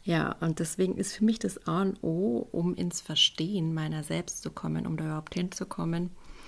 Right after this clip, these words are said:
viele Jahre des, ähm, einen Weg für mich findens, diese innere Ruhe, zur inneren Ruhe zu kommen. Also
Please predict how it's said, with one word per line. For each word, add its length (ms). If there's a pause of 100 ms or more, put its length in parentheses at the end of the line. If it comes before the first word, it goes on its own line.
(300)
viele 380
Jahre 440
des, 360
ähm, 420 (760)
einen 340
Weg 260
für 180
mich 240
findens, 680
diese 440
innere 600
Ruhe, 580 (180)
zur 200
inneren 400
Ruhe 340
zu 180
kommen. 420
Also 240